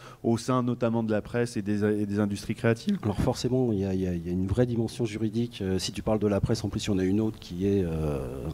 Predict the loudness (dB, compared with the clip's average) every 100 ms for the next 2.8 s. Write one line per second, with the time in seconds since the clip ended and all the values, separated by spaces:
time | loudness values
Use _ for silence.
0 | -10 -12 -6 -4 0 2 2 4 2 0
1 | 0 0 2 0 2 -2 0 2 2 -2
2 | -4 -4 -2 0 0 2 0 -2